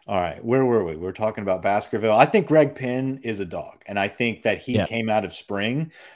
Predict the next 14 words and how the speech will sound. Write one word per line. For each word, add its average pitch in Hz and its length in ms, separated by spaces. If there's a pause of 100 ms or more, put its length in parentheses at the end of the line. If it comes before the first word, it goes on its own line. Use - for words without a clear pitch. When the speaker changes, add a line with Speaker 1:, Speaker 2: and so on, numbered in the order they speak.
(180)
Speaker 1:
being 117 300
one 107 140
of 110 80
those 104 220
guys 95 540
that 92 300
looks 120 380
like 101 520
the, 95 160 (220)
the 98 160
starter 98 720 (320)
at 98 200
linebacker, 104 880
um, 92 420